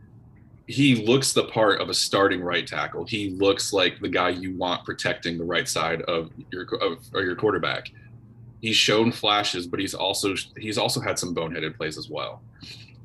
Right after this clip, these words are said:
And Mike Vrabel said the other day, I wrote a story about it this morning, he said that Radins has the talent,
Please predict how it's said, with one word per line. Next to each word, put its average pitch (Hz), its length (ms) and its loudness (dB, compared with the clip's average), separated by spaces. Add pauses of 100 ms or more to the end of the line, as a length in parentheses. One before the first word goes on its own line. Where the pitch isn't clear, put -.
And 110 120 2
Mike 113 160 4
Vrabel 95 500 6
said 95 220 2
the 92 80 -2
other 90 140 -2
day, 87 200 0
I 87 40 0
wrote 90 180 -2
a - 20 -4
story 92 300 0
about 87 240 0
it 82 80 -4
this 85 200 -4
morning, 90 280 -2
he 90 100 -4
said 87 320 0
that 85 200 2
Radins 98 460 0
has 110 220 0
the 101 60 -4
talent, 127 500 2